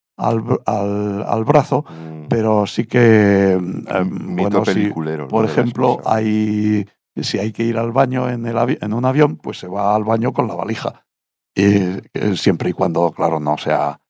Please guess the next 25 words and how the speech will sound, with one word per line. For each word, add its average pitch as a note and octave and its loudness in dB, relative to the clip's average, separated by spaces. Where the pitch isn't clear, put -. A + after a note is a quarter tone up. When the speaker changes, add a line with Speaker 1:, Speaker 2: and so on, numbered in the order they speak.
Speaker 1:
muy F#2+ 4
voluminosa. E2+ -2
Pero G2+ -8
vamos, A2+ 0
a G2+ -4
mí A#2+ -6
me C3 -4
ha B2+ -4
tocado A2+ -4
llevar G2+ 0
un A2 -8
par A2+ -2
de A2 -4
valijas G#2 -4
con G2+ -4
elementos G2 0
muy G2 2
delicados A2 2
y F2 4
sí, E2+ 0
lo, - -4
lo A#2 0
teníamos F#2 -4
que G#2 -6
custodiar. G#2+ -4